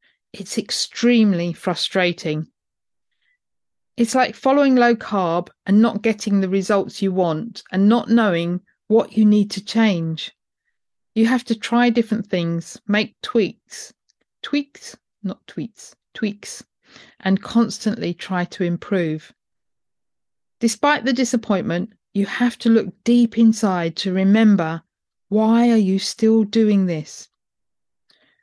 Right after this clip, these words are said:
Recommit to your why and your dream. What's a little setback anyway?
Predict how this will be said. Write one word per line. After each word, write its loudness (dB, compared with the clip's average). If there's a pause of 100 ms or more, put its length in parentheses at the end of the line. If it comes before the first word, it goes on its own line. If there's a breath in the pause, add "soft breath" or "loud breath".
Recommit 2
to -2
your 4
why -2
and 0
your -2
dream. -4 (960)
What's -4
a 2
little -2
setback -8
anyway? -8